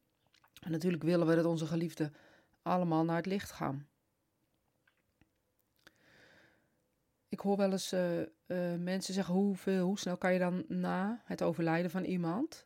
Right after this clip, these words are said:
eh, contact maken?" Omdat diegene dus, eh, nog niet naar het licht kan. En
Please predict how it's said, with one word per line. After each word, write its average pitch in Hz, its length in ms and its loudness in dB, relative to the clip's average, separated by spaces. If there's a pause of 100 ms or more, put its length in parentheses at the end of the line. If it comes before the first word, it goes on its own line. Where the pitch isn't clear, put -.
(140)
eh, 185 180 -4
contact 190 440 -4
maken?" 147 440 -4 (1000)
Omdat 160 240 2
diegene 156 440 0
dus, 143 220 0
eh, 151 100 0
nog 160 180 0
niet 165 140 -4
naar 147 100 -4
het 151 100 -4
licht 214 200 -6
kan. 143 260 -8 (1080)
En 202 280 -4